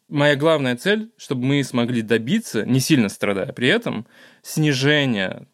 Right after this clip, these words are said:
самых тревожащих нас в себе факторов, касающихся этого экранного времени.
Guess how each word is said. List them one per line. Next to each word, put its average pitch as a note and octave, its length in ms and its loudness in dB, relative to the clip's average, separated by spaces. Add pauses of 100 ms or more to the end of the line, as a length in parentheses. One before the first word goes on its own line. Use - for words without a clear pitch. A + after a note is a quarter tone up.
(120)
самых B2+ 560 -2
тревожащих A#2 680 -2
нас - 520 -6
в - 120 -16
себе A2 560 2
факторов, - 720 -2 (320)
касающихся C3 640 -2
этого G#2 240 -4
экранного G#2+ 440 -2
времени. F#2+ 560 -6